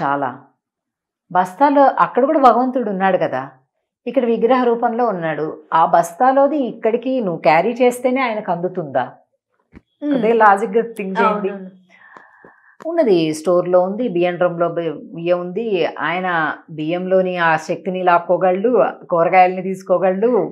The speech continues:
Speaker 1: మనసు సంకల్పంతోటే అన్ని వ-, పంచభక్ష పరమాన్నాలు వండుకోగలడు.
Speaker 2: అసలు సృష్టించిందే ఆయన కదా.
Speaker 1: ఆయన,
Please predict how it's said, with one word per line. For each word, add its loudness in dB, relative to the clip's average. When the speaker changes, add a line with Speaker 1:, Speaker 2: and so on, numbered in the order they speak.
Speaker 1:
మనసు -2
సంకల్పంతోటే 0
అన్ని -4
వ-, -6
పంచభక్ష -2
పరమాన్నాలు 0
వండుకోగలడు. -4
Speaker 2:
అసలు -10
సృష్టించిందే -8
ఆయన -2
కదా. 4
Speaker 1:
ఆయన, 6